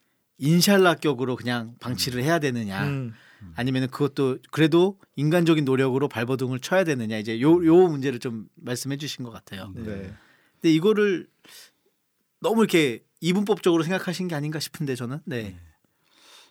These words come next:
Speaker 2: 굉장히 그 중요한 질문 같아요.
Speaker 1: 네.
Speaker 2: 그 이제 경계선의 문제거든요.
Speaker 1: 네, 네, 네.
Speaker 2: 어디까지 이제, 아, 받아들여야 되고
Speaker 1: 네.
Speaker 2: 어디까지 이제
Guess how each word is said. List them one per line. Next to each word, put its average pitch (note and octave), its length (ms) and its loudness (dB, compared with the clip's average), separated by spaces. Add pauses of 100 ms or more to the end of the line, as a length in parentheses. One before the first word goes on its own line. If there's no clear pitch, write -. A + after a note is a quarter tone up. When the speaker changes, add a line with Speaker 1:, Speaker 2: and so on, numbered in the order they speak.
(200)
Speaker 2:
굉장히 G#2 360 -12
그 G2 180 -16
중요한 A2+ 420 -8
질문 F#2+ 280 -12
같아요. F#2+ 560 -18
Speaker 1:
네. A2+ 300 2
Speaker 2:
그 F2+ 60 -16
이제 E2 180 -18 (100)
경계선의 B2 560 -4
문제거든요. E2+ 680 -14
Speaker 1:
네, B2+ 200 0
네, G2+ 180 -2
네. F2+ 100 -10
Speaker 2:
어디까지 F#2 440 -12
이제, E2+ 480 -16 (760)
아, D#2 480 -18
받아들여야 F2+ 520 -12
되고 E2+ 400 -16
Speaker 1:
네. G2 220 -8 (180)
Speaker 2:
어디까지 E2 580 -16
이제 D#2 240 -20